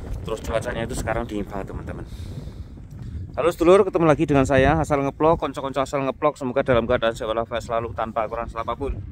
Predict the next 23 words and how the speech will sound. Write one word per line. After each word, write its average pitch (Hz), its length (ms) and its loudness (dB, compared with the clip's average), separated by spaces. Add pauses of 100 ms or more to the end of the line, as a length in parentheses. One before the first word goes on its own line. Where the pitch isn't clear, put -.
(1040)
Oke, 175 240 2
konco-konco 180 400 6
semua, 175 320 -2
untuk 180 160 -4
vlog 151 160 2
hari 131 160 2
ini 147 160 -2
saya 139 160 4
lagi 131 240 0
berada 113 400 2
di 113 160 -4
kota 117 640 2
mana 113 320 -4
ini? 95 160 -10 (480)
Gecang. 139 480 0 (1400)
Ini 123 240 -10
dari 120 240 0
rumah 123 160 -4
saya 131 400 2 (720)
perjalanan 120 480 -6
sekitar 123 320 -4
dua 107 160 -6
jam. 117 480 2